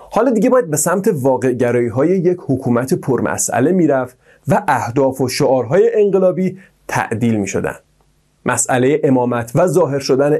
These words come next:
امامی که تا به حال در پس پرده و مخفی بود، خودش چالش بزرگی ایجاد کرده بود. امامی که تا به حال فقط توسط داعیان و عاملان خودش امر و نهی می‌کرد و در واقع قدرتی جز داعیان خودش نداشت. اما حالا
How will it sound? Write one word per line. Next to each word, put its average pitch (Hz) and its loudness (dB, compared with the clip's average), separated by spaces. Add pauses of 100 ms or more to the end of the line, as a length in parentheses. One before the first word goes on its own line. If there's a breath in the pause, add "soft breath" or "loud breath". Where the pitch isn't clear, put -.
امامی 175 2
که 170 -2
تا 143 0
به 123 0
حال 147 0
در 127 0
پس 139 -2
پرده 117 0
و 110 -2
مخفی 107 -4
بود، 139 0 (260 loud breath)
خودش 131 -2
چالش 110 -2
بزرگی 110 0
ایجاد 104 -2
کرده 92 -4
بود. - -8 (440)
امامی 147 2
که 185 2
تا 175 0
به 143 0
حال 165 0 (160 loud breath)
فقط 226 0
توسط 185 0
داعیان 151 2
و 175 0
عاملان 123 0
خودش 139 -2
امر 107 0
و 104 2
نهی 104 -2
می‌کرد 107 -4 (220 loud breath)
و 127 0
در 147 2
واقع 143 2
قدرتی 156 0
جز 127 0
داعیان 131 0
خودش 170 0
نداشت. 101 -4 (420)
اما 139 0 (220 loud breath)
حالا 131 0